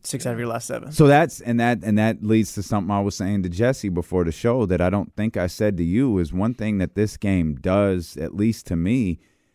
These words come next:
Speaker 2: is it makes securing the back five and thirty-one. That is just incredible to see <laughs> like that on the screen. That is just amazing. Um,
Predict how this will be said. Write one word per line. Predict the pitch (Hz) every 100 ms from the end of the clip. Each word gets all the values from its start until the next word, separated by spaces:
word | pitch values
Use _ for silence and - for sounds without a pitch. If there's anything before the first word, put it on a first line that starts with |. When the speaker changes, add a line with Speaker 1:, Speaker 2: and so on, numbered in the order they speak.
| _ _
Speaker 2:
is | - 110 95
it | 98
makes | - 95 101 110 107 - - - - - - _ _ _ _ _ _
securing | - - 160 117
the |
back | 98 95 -
five | - 87 76
and | 73
thirty-one. | 76 73 69 76 - _ -
That | 127
is | 113 95
just | 95 -
incredible | 80 - 92 78 78
to |
see | 78 - 85 - -
<laughs> | -
like | - -
that | - 92 -
on | 76
the |
screen. | 71 - 80 73
That | -
is | 98 76
just | 69 76
amazing. | 71 76 73 71 69 65 - - - _ _ -
Um, | 117 110 98 85 71 67